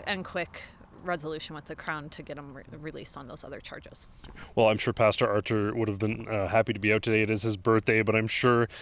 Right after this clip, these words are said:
Speaker 2: the, uh, the, the ruling that he will get to go home and be home with his family,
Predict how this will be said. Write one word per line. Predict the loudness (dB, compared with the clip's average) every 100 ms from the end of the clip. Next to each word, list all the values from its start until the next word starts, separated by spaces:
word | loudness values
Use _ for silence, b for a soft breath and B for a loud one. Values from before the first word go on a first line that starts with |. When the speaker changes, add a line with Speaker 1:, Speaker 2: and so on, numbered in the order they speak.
| B
Speaker 2:
the, | 2 4
uh, | 6 4
the, | 2 0 0
the | 2
ruling | 2 4 4
that | 2
he | 4
will | 4 4
get | 4
to | 0
go | 2 4
home | 2 0
and | -2
be | -2 0
home | 0 0
with | -2 -4
his | -6 -2
family, | -2 0 0 0 -2